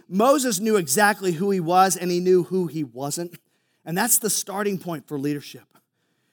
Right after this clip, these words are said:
You know, I've kinda had to learn the hard way in life to accept who I am and who I'm not. I mean, I have certain skills and abilities. God has gifted me for pastoral ministry, but I sorely lack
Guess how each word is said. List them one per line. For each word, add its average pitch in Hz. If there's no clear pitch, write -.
You 165
know, 165
I've 214
kinda 233
had 196
to 175
learn 180
the 160
hard 185
way 170
in 151
life 147
to 160
accept 175
who 208
I 190
am 175
and 143
who 165
I'm 147
not. 139
I -
mean, 165
I 190
have 233
certain 208
skills 202
and 170
abilities. 175
God 175
has 156
gifted 180
me 175
for 160
pastoral 170
ministry, 170
but 165
I 202
sorely 202
lack 165